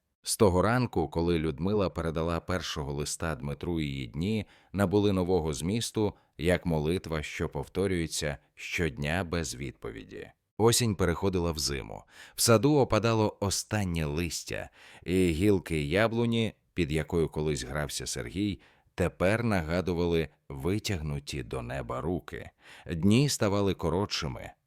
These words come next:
а ночі довшими, і в тиші цих ночей Людмила писала листи. Вона не рахувала їх, але коли вкотре відкривала ящик із поштовим папером,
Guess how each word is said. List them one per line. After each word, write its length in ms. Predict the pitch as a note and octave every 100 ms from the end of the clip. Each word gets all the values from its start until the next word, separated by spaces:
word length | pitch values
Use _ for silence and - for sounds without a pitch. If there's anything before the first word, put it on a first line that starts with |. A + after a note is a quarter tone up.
| -
а 160 | C#2+
ночі 440 | C3+ C#3 - - F2+
довшими, 680 | - G2+ - B1 G#1+ - - _ - -
і 180 | F#2
в 80 | F2
тиші 380 | - B2+ A#2 E2
цих 280 | - D2 -
ночей 560 | B1+ - A#2+ B2 - -
Людмила 500 | F2 F#2 E2 F#2 G2
писала 440 | - D#2+ D#2 C#2+
листи. 520 | C#2 C#2+ - - - - _ _
Вона 420 | - F#2+ G2+ A2+ A#2+
не 200 | A2+ A2
рахувала 540 | G2+ G#2 F#2 B1+ A1
їх, 340 | G1+ - - - - -
але 260 | D#2 F#2 F#2
коли 280 | G2 G2+
вкотре 400 | F#2+ - G#2 F2
відкривала 560 | E2+ E2+ F2 F2 F#2+ D#2+
ящик 720 | C#2 E2+ A2 G2+ - D2+ - -
із 180 | D#2 -
поштовим 640 | D#2 - - F2+ E2+ C#2+
папером, 580 | C2 - E2+ G#2 G#2